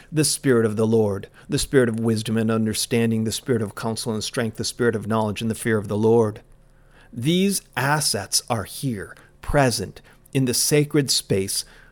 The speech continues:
of the Messianic synagogue. If we are to benefit from these spiritual gifts,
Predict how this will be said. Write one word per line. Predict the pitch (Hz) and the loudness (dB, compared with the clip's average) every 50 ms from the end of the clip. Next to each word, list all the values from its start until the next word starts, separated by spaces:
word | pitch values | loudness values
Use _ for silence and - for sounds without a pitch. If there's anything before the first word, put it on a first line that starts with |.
| - _ _ _ _ _ - | -20 _ _ _ _ _ 0
of | 131 120 117 | 0 2 2
the | 131 127 | 4 2
Messianic | 123 120 117 - - 123 110 107 101 98 - - | 2 2 0 0 -2 -2 -2 -2 -2 -4 -4 -4
synagogue. | - - 120 107 98 - - 95 92 92 92 - - - _ _ - - - - _ _ _ _ _ _ _ _ _ - - - - - | -2 0 0 0 -2 -4 -6 -10 -10 -12 -14 -18 -20 -20 _ _ -20 -20 -20 -20 _ _ _ _ _ _ _ _ _ -20 -20 -18 -8 -6
If | 160 147 - | -4 2 4
we | 175 185 | 4 6
are | 180 175 | 6 4
to | 175 156 | 2 0
benefit | 120 107 - 123 143 202 208 - - 107 - - | -2 0 -2 0 2 2 2 2 0 -4 -4 -4
from | - 117 104 | -4 -4 -4
these | 98 101 95 - | -2 -2 -4 -4
spiritual | - - - 104 95 - - 101 92 | -6 -4 -4 -4 -4 -4 -4 -6 -6
gifts, | - 101 92 87 - - - | -6 -6 -8 -6 -6 -8 -10